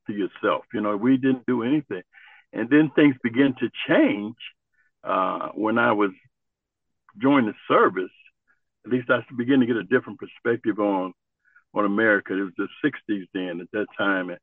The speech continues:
things were beginning to change in our country in terms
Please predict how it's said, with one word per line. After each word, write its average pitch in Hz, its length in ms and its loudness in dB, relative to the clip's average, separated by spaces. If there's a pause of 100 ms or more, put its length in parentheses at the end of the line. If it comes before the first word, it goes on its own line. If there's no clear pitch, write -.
(300)
things 123 200 4
were 117 120 4
beginning 113 360 2
to 104 60 -2 (160)
change 131 340 4
in 104 100 0
our 90 140 -2 (100)
country - 1200 -10
in 101 80 -2
terms 98 200 -2